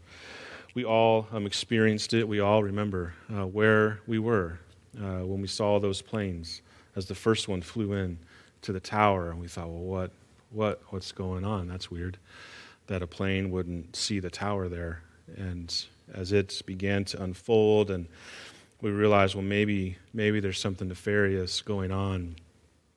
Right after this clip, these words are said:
we see the second one hit the towers. And then as we all kind of stood there in shock and in front of the, the T Vs,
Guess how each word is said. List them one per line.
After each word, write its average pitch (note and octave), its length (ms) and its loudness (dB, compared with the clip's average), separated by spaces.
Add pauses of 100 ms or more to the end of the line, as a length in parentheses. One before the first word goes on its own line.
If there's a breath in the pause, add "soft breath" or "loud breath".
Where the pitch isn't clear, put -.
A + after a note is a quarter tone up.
(720)
we A2 120 -2
see G#2+ 180 -2
the F#2 100 -4
second A2+ 340 -2
one F2 140 -8
hit E2 140 -8
the - 80 -12
towers. - 500 -14 (1500 soft breath)
And A#2+ 140 -2
then B2+ 220 8
as G#2 120 2
we A2 100 0
all A2 340 6
kind - 240 2
of G2+ 80 0
stood B2 320 4
there G#2+ 260 8
in G2 160 -4
shock A2 540 4
and G2 120 -4
in G2+ 120 -6
front G#2 240 -2
of G2 160 -2
the, F#2+ 180 0
the F2+ 140 -6
T A2+ 220 -2
Vs, G#2 540 0